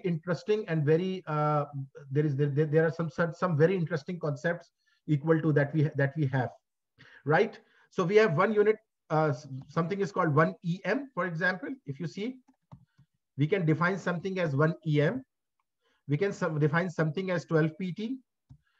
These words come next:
We can define something as sixteen pixel.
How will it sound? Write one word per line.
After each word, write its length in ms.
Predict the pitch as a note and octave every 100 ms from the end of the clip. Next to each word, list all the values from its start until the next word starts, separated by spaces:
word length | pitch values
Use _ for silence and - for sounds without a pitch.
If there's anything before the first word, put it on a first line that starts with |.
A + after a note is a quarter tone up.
| - _ -
We 120 | D3+
can 160 | G3
define 300 | F3+ D#3 F3
something 420 | F3+ D#3+ D#3 F#3+ F3+
as 160 | D#3+
sixteen 440 | D3+ C3+ - D3+ E3
pixel. 440 | F#3 - A3 C4+